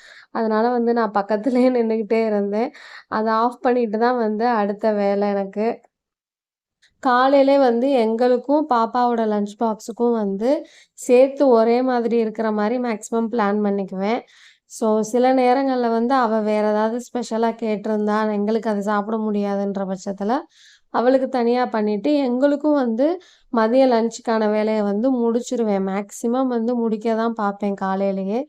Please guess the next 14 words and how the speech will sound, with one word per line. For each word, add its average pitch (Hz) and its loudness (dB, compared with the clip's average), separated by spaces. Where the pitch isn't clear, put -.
இல்லைன்னா 254 4
வந்து 240 2
அதுக்கப்புறம் 240 -2
என்னால 220 0
வந்து 220 -2
பண்ண 220 -2
முடியாது. 214 0
ரொம்ப 226 -2
சோம்பேறித்தனம் 226 0
வந்துரும். 214 -2
இன்னொன்னு 262 4
கிச்சன்ல 262 0
ரொம்ப 226 0
அ, - -4